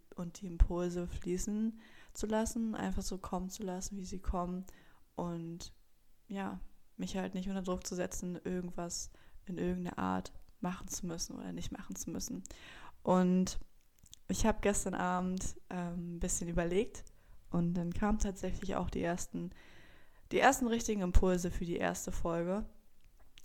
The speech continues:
Und ich habe mir so ein paar Stichpunkte aufgeschrieben, weil ich einen roten Faden haben wollte. Ich wollte nicht einfach so umherreden.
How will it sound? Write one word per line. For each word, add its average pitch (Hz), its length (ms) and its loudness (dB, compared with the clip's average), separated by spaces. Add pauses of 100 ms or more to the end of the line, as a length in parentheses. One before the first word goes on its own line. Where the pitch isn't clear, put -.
(140)
Und 190 180 -2
ich 185 160 0
habe 180 140 0
mir 185 80 0
so 180 80 0
ein 180 60 6
paar 180 140 12
Stichpunkte 226 460 2
aufgeschrieben, 240 560 0
weil 196 160 2
ich 185 380 -4
einen 220 100 2
roten 262 360 8
Faden 180 380 2
haben 170 240 2
wollte. 170 220 2
Ich - 160 0
wollte 180 260 2
nicht 185 140 0
einfach 180 300 -2
so 175 380 -2 (800)
umherreden. 185 920 6